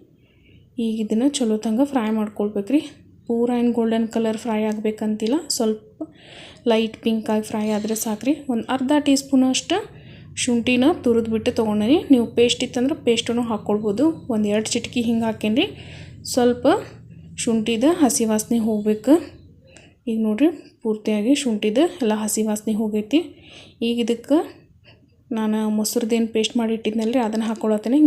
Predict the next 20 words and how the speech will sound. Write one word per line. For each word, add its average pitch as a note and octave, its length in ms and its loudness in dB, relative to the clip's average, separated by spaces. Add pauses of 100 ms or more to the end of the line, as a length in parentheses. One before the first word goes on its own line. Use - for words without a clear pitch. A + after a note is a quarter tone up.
ಗ್ಯಾಸ್ G#3+ 260 0
ಫ್ಲೇಮ್ನ A3+ 300 -2 (140)
ಆಫ್ A3 200 -4
ಮಾಡಿ A3+ 240 0
ಹಾಕ್ಕೊಳತ್ತೀನಿ, G#3+ 600 -2 (720)
ಯಾಕಂದ್ರೆ A3 380 0
ಒಂದೊಂದು G#3+ 260 0
ಸಲ B3 240 2
ಮೊಸರು A#3 280 0 (120)
ಒಡೆಯೋ G#3 260 0
ಚಾನ್ಸ್ G#3+ 300 0
ಇರ್ತೈತಿ. B3 380 0 (840)
ಈಗ G#3+ 180 0
ಇದನ್ನ A3 220 2 (360)
ಎಲ್ಲಾನು G#3 340 0
ಒಂದು G#3 160 -4
ಸಲ G#3 260 -2
ಮಿಕ್ಸ್ G#3 280 -6
ಮಾಡಿದ್ಮೇಲೆ G#3 480 0 (1400)
ಈಗ A3 140 0